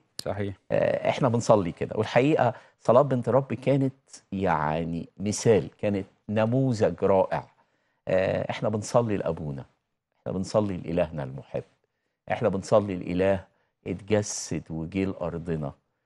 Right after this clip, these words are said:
Speaker 2: وصار شريك لينا علشان يتحد بينا. إحنا بنصلي لإله قريب،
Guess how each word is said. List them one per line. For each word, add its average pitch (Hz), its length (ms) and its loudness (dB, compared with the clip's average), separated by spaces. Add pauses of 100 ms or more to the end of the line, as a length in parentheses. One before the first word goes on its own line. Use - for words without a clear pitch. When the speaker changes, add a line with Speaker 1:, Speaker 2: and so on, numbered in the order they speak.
(420)
Speaker 2:
وصار 120 340 2
شريك 92 500 -6
لينا 73 380 -6 (800)
علشان 82 600 -2 (520)
يتحد - 540 -4
بينا. 65 280 -6 (760)
إحنا - 200 -4
بنصلي 90 420 0
لإله 85 360 -2 (160)
قريب، 85 420 -4